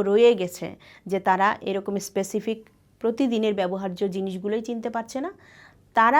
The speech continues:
যদি আমাদের কাছ থেকে সহযোগিতা নিতে চান, তাহলে কিন্তু নিচের বাটনে ক্লিক করে আমাদের অ্যাপয়েন্টমেন্ট নিতে পারেন।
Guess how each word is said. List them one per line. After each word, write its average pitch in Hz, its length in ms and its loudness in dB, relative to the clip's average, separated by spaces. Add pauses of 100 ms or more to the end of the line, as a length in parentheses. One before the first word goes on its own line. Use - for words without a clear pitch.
যদি 262 240 2
আমাদের 185 300 -4
কাছ 185 200 -6
থেকে 196 180 -6
সহযোগিতা 196 580 -6
নিতে 202 260 -6
চান, 277 180 -4 (460)
তাহলে 214 320 2
কিন্তু 254 240 -2
নিচের 262 320 0
বাটনে 208 400 -2
ক্লিক 240 220 -2 (100)
করে 294 220 2
আমাদের 185 340 -4
অ্যাপয়েন্টমেন্ট 202 500 -4
নিতে 233 220 -4
পারেন। 254 260 0